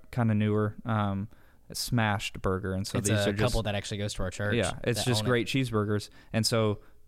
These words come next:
Speaker 1: where all their stuff is, is, like, on Facebook.
Speaker 2: Yeah,
Speaker 1: And so that's
Speaker 2: so
Speaker 1: where you
Speaker 2: people
Speaker 1: find where they're
Speaker 2: Exactly.
Speaker 1: at. And so, like, for that, it's like, that, like, that's one of the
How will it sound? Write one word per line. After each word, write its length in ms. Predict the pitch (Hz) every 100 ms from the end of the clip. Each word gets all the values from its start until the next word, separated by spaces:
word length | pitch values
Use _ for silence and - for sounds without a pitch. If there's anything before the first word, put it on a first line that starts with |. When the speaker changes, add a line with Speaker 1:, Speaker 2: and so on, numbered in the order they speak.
| - -
Speaker 1:
where 300 | 104 113 120
all 140 | 117
their 120 | 120
stuff 280 | 107 120 135
is, 180 | 170 160
is, 160 | 113 101
like, 180 | 98 -
on 180 | 110
Facebook. 480 | 107 117 - 87 98 -
Speaker 2:
Yeah, 180 | 127 110
Speaker 1:
And 100 | 101
so 100 | -
that's 140 | 110 113
Speaker 2:
so 60 |
Speaker 1:
where 80 | 131
you 60 | 113
Speaker 2:
people 100 | 104
Speaker 1:
find 360 | - 113 110 101
where 180 | 107 110
they're 100 | 107 101
Speaker 2:
Exactly. 100 | 107 104 76
Speaker 1:
at. 80 | -
And 180 | - 110
so, 120 | -
like, 200 | 104 104
for 160 | - 113
that, 220 | 123 156
it's 160 | 107 -
like, 240 | 104 - - - - - - - - -
that, 260 | - - 117
like, 260 | 107 - -
that's 200 | 123 -
one 140 | 135
of 80 | 117
the 180 | 113